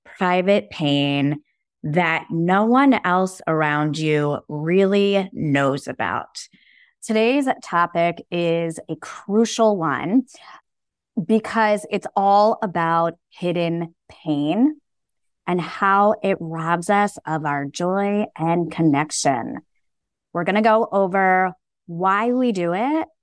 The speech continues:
what some of our fears and misconceptions are, and we're gonna talk about ways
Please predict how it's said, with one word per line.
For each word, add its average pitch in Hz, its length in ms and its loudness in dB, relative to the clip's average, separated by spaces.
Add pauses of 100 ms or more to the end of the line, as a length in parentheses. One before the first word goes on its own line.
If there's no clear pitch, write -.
what 202 240 -2
some 190 260 -2
of 196 140 -2
our 185 160 0
fears 170 500 -2
and 175 140 -2
misconceptions 185 840 -4
are, 240 560 2
and 175 100 -4
we're 175 100 -4
gonna 175 200 -4
talk 175 340 -6
about 170 400 -2
ways 185 600 -2